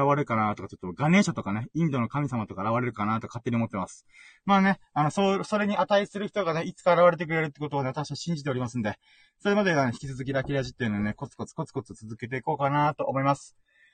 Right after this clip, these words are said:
はい、じゃあ、今日のラッキー指数が百パーセントということで、うん。ちょっと待って、水飲むね。あ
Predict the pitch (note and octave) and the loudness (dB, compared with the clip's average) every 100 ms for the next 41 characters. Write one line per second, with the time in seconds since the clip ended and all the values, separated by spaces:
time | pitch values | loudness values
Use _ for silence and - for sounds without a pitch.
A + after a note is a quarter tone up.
0 | _ _ _ _ _ - A3+ G#3+ F3+ D3+ | _ _ _ _ _ 0 2 4 2 2
1 | D3+ C#3+ C#3+ C#3 A#3+ A3 E3+ F3 D3 C3+ | 2 4 4 2 0 2 0 -2 -6 -4
2 | A2+ A2 - - D3+ - G3+ G3 G3+ F#3+ | -4 -4 -6 -10 -10 8 10 12 8 0
3 | - G#2+ _ - D3 C#3+ D3 F3 F#2+ _ | 0 -6 _ -6 -4 0 4 4 4 _
4 | _ C#3+ D#3 D3 F#2 - _ _ _ _ | _ -4 -2 -2 -4 -10 _ _ _ _
5 | _ _ - - E3+ C#3 A#2 A#2 A#2 C3+ | _ _ -20 -16 -8 -6 -4 -4 -4 -4
6 | A2+ F2 E2 - _ _ _ _ _ _ | -4 -8 -14 -20 _ _ _ _ _ _
7 | _ _ _ _ _ _ _ _ _ _ | _ _ _ _ _ _ _ _ _ _
8 | _ _ _ _ _ _ _ _ _ _ | _ _ _ _ _ _ _ _ _ _
9 | _ _ _ _ _ _ _ _ _ - | _ _ _ _ _ _ _ _ _ -20
10 | _ _ _ _ _ _ _ _ _ _ | _ _ _ _ _ _ _ _ _ _
11 | - G#2 A2+ G2+ F#2 - | -14 -8 -6 -6 -6 -10